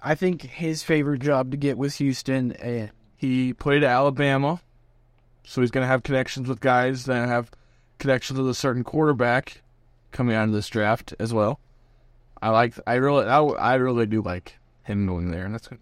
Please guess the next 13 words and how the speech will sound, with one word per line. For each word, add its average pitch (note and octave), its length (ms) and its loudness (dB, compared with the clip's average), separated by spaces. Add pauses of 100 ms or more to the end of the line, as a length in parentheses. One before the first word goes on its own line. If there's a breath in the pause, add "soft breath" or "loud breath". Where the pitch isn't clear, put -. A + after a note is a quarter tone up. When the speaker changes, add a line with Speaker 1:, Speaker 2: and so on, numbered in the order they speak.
Speaker 1:
I G3+ 80 4
like A3 280 4
the F3+ 120 4
Ryans D3 460 2
pickup. C3+ 440 -2
I D3+ 120 4
wanted D3 260 2
him D3 160 0
to C#3 80 -4
come C3 240 0
here, C3 320 -2
so B2+ 380 -2
it C3 180 -4